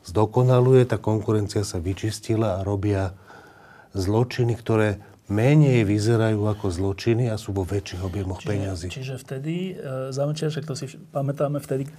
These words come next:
Speaker 2: kto sme žili, že, e, veľké firmy typu V S Ž Košice, najväčšie, Slovnaft a proste najväčšie firmy, e, boli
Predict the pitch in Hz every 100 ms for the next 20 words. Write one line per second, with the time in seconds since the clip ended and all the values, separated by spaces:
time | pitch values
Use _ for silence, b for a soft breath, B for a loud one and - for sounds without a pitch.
0 | 147 147 147 151 127 143 170 156 147 B
1 | B B B B - 123 120 139 143 131
2 | 117 151 147 135 135 - 120 127 131 123
3 | 120 - 127 127 131 131 160 151 156 -
4 | 127 123 120 117 113 - 117 120 - 151
5 | 135 - 123 120 123 - - 135 151 156
6 | B B B B - 123 123 123 120 117